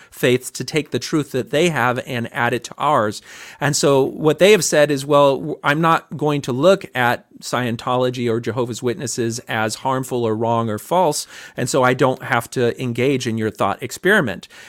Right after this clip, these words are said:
And this went so far as to have, um, one of them show up on a podcast with an actual former Scientologist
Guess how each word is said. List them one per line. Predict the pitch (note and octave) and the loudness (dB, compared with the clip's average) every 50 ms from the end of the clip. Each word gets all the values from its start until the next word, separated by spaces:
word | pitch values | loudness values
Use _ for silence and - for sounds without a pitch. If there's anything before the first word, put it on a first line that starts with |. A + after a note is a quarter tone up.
| - | -6
And | - C3+ D3 D3+ | -2 0 2 4
this | F3+ F#3 - G3+ | 4 4 4 2
went | G#3 G3 F#3+ | 0 0 2
so | - G3 | 2 0
far | F#3 - G3 E3 E3+ E3+ | 0 2 2 4 4 6
as | E3+ D#3+ - - | 4 2 0 -2
to | - D#3 C#3 | -4 -4 -2
have, | D3 D3+ C#3+ C#3+ C#3 C3+ C3 B2 - - - | -2 0 0 2 2 0 -2 -6 -14 -16 -10
um, | - C3+ C3 B2+ B2 B2 A#2+ A#2+ A#2 - _ - - | -6 -4 -2 -2 -2 -2 -4 -4 -6 -8 _ -14 -12
one | E3 C#3+ D3+ C#3+ D3 D#3 | -8 -4 -2 0 0 -2
of | D3 C#3+ | -2 -2
them | D3+ C#3+ C#3+ | -2 -2 -2
show | C3+ - - D#3 C#3 C3+ | -2 -4 -2 0 2 4
up | C3+ C3+ C3 - - | 4 2 2 -2 -8
on | - C#3 B2+ B2 B2 - | -6 -4 -4 -2 -4 -6
a | - C3+ | -8 -12
podcast | - - - C3 C3 C3+ - - B2+ B2 B2 - - | -10 -4 -2 -2 -2 -4 -4 -2 -2 -2 -2 -2 -6
with | C#3 C#3+ C3 B2+ C3 C#3+ E3 F#3 F3+ - - - _ _ _ _ - - | -12 -12 -8 -4 0 2 2 2 0 -2 -16 -20 _ _ _ _ -8 -6
an | A#2+ C3 | -4 -2
actual | D3 C#3+ D3 - - D#3 C#3+ | 0 0 0 0 0 -4 -4
former | C3 - D3 C#3+ D3 C#3+ C3 B2 | -4 -2 -4 -4 -2 -2 -4 -4
Scientologist | - - C3+ B2+ B2 A#2+ - - - A3+ C4+ A#3 D#3+ C3 C3+ A2 - - - - | -4 -4 -4 -4 -4 -6 -6 -4 -2 -2 -2 -2 -2 -2 -2 -2 -2 -4 -6 -10